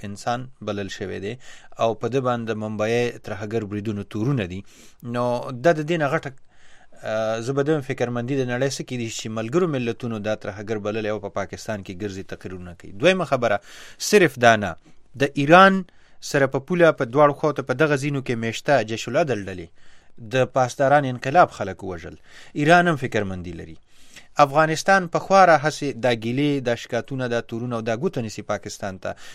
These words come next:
چې په تا-، په طالبانو ستاسو اثر دی. او هغه څرګنده هم شوه په دې وروستیو کې، آه، چې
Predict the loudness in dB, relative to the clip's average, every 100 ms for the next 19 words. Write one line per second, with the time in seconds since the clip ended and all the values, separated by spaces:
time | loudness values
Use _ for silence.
0 | -12 -10 -2 4 4 2 -10 -18 _ -10
1 | -2 0 2 4 4 2 0 4 4 2
2 | -2 2 4 4 -2 -12 -16 -4 6 6
3 | 6 6 4 4 4 0 -2 -8 -6 -4
4 | -2 0 -2 -2 -4 -4 -10 -18 -18 -20
5 | -12 -2 -2 0